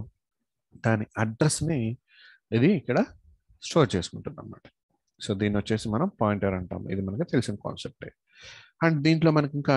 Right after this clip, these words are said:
ఏమేం types ఉన్నాయో ఒకసారి చూద్దాం. built-in types అంట. So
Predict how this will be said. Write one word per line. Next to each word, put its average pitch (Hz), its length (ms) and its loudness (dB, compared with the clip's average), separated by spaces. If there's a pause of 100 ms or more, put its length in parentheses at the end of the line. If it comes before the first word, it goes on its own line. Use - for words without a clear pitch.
(140)
ఏమేం 135 320 4
types 117 240 0
ఉన్నాయో 110 240 0
ఒకసారి 101 340 0
చూద్దాం. 92 320 -4
built-in 104 320 0
types 95 280 -2
అంట. 87 120 -2 (720)
So - 100 2